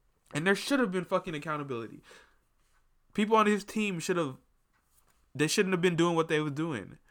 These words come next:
The Chicago P D in episode six, they talk about how he had friends on the P D who alerted him to, like, a wellness check that one of the parents wanted to do. They shouldn't have been helping them. The music industry people who are,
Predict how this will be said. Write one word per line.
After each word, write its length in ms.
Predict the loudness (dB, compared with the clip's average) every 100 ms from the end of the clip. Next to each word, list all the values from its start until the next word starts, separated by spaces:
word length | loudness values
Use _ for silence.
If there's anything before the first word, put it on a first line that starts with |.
| -20 -18 -4
The 120 | 0
Chicago 420 | 0 4 6 6
P 180 | 2 0
D 280 | -2 -2 -4
in 160 | -6 0
episode 380 | 0 0 -2 -2
six, 220 | -2 -6
they 100 | -4
talk 160 | -4
about 200 | 0 2
how 120 | 2 0
he 80 |
had 120 | 0 -2
friends 300 | -2 -4 -2
on 120 | -2
the 60 | -4
P 180 | -4 -4
D 120 | -2
who 140 | 0
alerted 340 | 0 0 -2 -4
him 260 | -8 -10 -6
to, 160 | -6
like, 160 | -4 -4
a 80 | -2
wellness 400 | 0 0 -2 -6
check 220 | -8 -4
that 140 | -4
one 100 | -4
of 60 | -4
the 80 | -6
parents 420 | -6 -6 -8 -12 -20 -20 -6
wanted 280 | -2 -2 -4
to 80 |
do. 260 | -4 -2 -2
They 140 | -2
shouldn't 300 | -2 -4 -6
have 140 | -4 -4
been 120 | -2
helping 300 | -2 -4 -4
them. 200 | -12 -16 -20 -6
The 80 | -4
music 320 | 0 0 -2
industry 360 | -4 -4 -6 -8
people 340 | -6 -6 -6
who 120 | -2
are, 140 | -2